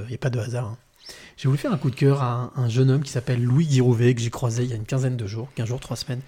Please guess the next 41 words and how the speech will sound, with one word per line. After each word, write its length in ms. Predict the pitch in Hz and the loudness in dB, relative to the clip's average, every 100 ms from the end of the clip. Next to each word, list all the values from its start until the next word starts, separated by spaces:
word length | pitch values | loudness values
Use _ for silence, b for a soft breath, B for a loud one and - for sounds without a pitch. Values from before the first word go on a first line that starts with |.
| B B B B - | B B B B 2
Il 220 | 143 151 | 2 2
fait 120 | 170 | 0
partie 260 | 147 131 139 | 0 -2 -2
des 100 | 127 | -2
Scouts 160 | - | -4
de 120 | 143 | -2
France. 400 | 123 - 131 - - | -2 -4 -8 -10 -2
Il 140 | 139 131 | 2 4
est 60 | |
étudiant. 460 | 147 170 127 117 139 _ _ B B B B B B | 4 2 0 0 -4 _ _ B B B B B B
Et 40 | 127 | -2
ce 120 | - | 2
jeune 220 | 185 151 | 2 4
homme, 200 | 127 131 | 2 0
avec, 320 | 135 123 120 120 | -2 -2 -2 0
euh, 280 | 120 117 107 - | 0 -2 -4 0
deux 140 | 196 | 0
potes 240 | - 160 | 0 -2
à 60 | 117 | -2
lui, 260 | 110 104 151 B B B B _ - | -2 -4 -6 B B B B _ -6
euh, 280 | 120 117 113 | -4 -4 -2
quand 160 | 147 | 0
j'ai 80 | 139 | 0
discuté 380 | 123 - 117 160 | 0 -4 -2 0
avec 180 | 127 107 | 0 2
lui, 80 | |
il 40 | 131 | 0
m'a 60 | |
dit, « 120 | 110 110 | 0 -2
Voilà, 240 | 113 156 | -2 0
mais 80 | 139 | -2
en 60 | |
fait, 240 | 104 151 139 | -2 -2 4
nous, 80 | 147 | 4
on 140 | 127 | 4
organise 480 | 131 120 127 143 170 | 2 0 2 2 2
des 180 | 120 113 | 0 0
événements, 400 | 135 131 113 120 | 0 0 -2 -4
on 140 | 131 | -4
organise, 520 | 113 120 120 127 123 | -4 -2 0 2 2
euh, 140 | 117 | 0